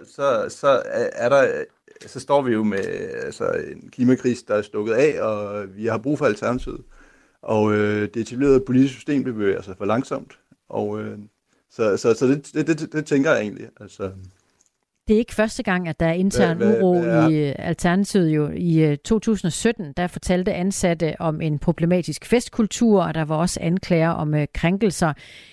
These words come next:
Speaker 2: I, øh, slutningen af tyve tyve, øh, trådte daværende formand, forkvinde tilbage, Josefine Fock, som, øh, hun trådte tilbage som politisk leder efter bare ti måneder på posten, og det var efter, at der var, øh, anklager om, at hun havde en brutal ledelse i sin tid som, øh, gruppeformand.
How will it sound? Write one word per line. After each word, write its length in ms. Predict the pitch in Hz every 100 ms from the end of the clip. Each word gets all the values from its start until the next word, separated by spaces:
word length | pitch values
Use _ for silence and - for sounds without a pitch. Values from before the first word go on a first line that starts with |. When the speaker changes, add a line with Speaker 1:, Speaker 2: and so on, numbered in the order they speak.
| -
Speaker 2:
I, 200 | 190 170
øh, 80 | 165
slutningen 440 | - 226 202 175
af 80 | 147
tyve 300 | - 196 226
tyve, 460 | - 208 208 214 165
øh, 80 | 143
trådte 720 | - 160 151 139 135 127 143
daværende 600 | - 233 233 180 147 73 -
formand, 720 | - 220 240 240 208 202 180
forkvinde 520 | - 202 208 220 214
tilbage, 340 | - 190 190 214
Josefine 480 | 196 175 - 170
Fock, 320 | 165 190 202 -
som, 320 | - 175 151
øh, 100 | 147
hun 160 | 143 165
trådte 220 | - 165
tilbage 240 | - 151 165
som 180 | 160
politisk 460 | 135 170 254 294 -
leder 260 | 208 202 208 - - - - -
efter 240 | 196 -
bare 240 | - 143 139
ti 240 | - 302 135
måneder 360 | 190 208 214
på 160 | 156 170
posten, 640 | - 180 - - 160 156
og 240 | - 165 147
det 80 | 220
var 120 | 214
efter, 300 | 170 - 151
at 160 | 143
der 120 | 156 143
var, 240 | 143 135
øh, 140 | 139 139
anklager 460 | - 196 - 151 156
om, 160 | 156
at 100 | 139
hun 160 | 135 175
havde 280 | 170 165 175
en 120 | 143
brutal 500 | - 165 - 185 156
ledelse 520 | 160 180 247 277 - 165
i 80 |
sin 260 | 147 196 160
tid 240 | - 175
som, 240 | - 160 139
øh, 80 | 139
gruppeformand. 680 | 160 190 - 151 151 143